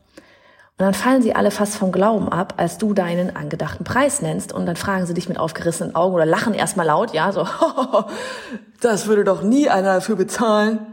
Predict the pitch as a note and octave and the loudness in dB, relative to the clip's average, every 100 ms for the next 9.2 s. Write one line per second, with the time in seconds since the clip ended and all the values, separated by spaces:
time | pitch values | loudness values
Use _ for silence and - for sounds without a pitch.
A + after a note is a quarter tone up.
0 | - _ - - F#3+ - - - - G#3 | -20 _ -20 -10 -8 -8 -12 -12 -8 -8
1 | B4 C#5 C#5 - - G#3+ G3+ G3 - C#4+ | -8 -8 -10 -14 -8 -4 -4 -4 0 2
2 | C4+ C4+ B3 D4+ D4 D4 C#4 - - - | 2 0 0 2 2 2 0 -4 -10 0
3 | A3 B3+ B3+ A3+ - - - G3+ A3+ A#3 | 2 4 2 0 -4 -10 0 2 2 4
4 | B3+ B3+ A#3 A#3 A3+ G#3 - C4 B3 A#3 | 4 4 4 4 4 0 0 0 2 2
5 | G#3+ G#3+ A3+ A3 A3+ A3 A3 A3 G#3 G3+ | 4 2 0 0 0 2 2 2 2 0
6 | G3 G#3 G3 E3+ G3 F#3+ F3+ - B3 A#3+ | 0 -2 -2 -2 0 0 -2 0 0 2
7 | G3+ F#3 F#3 F3+ - D#4 - B3 A#3+ A#3+ | 0 2 2 2 -2 -4 -2 -2 0 2
8 | A#3 G#3+ A3 G#3+ F3+ D#3+ D3+ - D3+ D#3+ | 2 4 4 2 0 0 0 -2 0 -2
9 | D3+ | -2